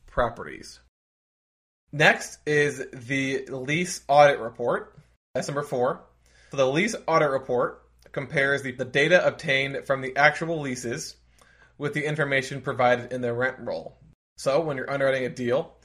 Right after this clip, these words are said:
the owner's not gonna send you, for this particular deal, there's two hundred fifty-six units. They're not gonna send you two hundred fifty-six leases. What they will send you is the rent roll, which is a summary of those leases.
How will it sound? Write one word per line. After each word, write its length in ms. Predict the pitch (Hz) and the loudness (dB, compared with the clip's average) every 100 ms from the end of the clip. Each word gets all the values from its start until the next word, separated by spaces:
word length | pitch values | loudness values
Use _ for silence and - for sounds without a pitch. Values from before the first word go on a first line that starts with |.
| _ _ _ _ - | _ _ _ _ -2
the 120 | 131 | 0
owner's 280 | 165 180 147 | 2 2 2
not 160 | 151 | 0
gonna 120 | 147 | 0
send 300 | 110 143 135 | -2 -2 -2
you, 300 | 123 120 117 - | -2 -4 -4 -8
for 140 | 143 | -6
this 100 | 143 | -6
particular 580 | - - 147 - 131 123 | -8 -6 -6 -4 -4 -4
deal, 280 | 123 123 127 | -4 -2 0
there's 300 | 117 - - _ | -2 -8 -20 _
two 180 | - 143 | -10 -6
hundred 400 | 139 131 120 - | -4 -4 -8 -10
fifty-six 420 | 156 135 117 120 | -8 -6 -8 -10
units. 520 | 127 175 175 - - - _ _ - - - _ _ | -4 0 0 -2 -14 -20 _ _ -20 -20 -20 _ _
They're 80 | 170 | 4
not 140 | 185 | 4
gonna 120 | 170 | 4
send 280 | 156 156 147 | 2 2 2
you 120 | 135 | -4
two 220 | - 151 139 | -6 -6 -2
hundred 400 | 143 131 120 - | 0 -2 -6 -8
fifty-six 480 | 131 120 127 120 | -6 -6 -8 -8
leases. 540 | 123 123 117 - - - _ - _ - | -6 -6 -8 -14 -16 -20 _ -20 _ -10
What 120 | 131 | -4
they 80 | 131 | 0
will 160 | 196 | 2
send 300 | 185 147 127 | 4 2 2
you 180 | 131 131 | -4 -4
is 240 | 131 127 | -4 -6
the 140 | - 120 | -2 2
rent 200 | 151 143 | 2 2
roll, 400 | 123 135 185 - - | -2 -4 -4 -12 -12
which 120 | 135 | -8
is 80 | 127 | -4
a 100 | 131 | -4
summary 520 | - 165 147 131 127 | 0 2 2 0 0
of 460 | 127 123 120 - - | 0 0 -2 -6 -6
those 180 | 123 117 | -8 -6
leases. 600 | 120 120 104 76 - | -6 -6 -8 -14 -14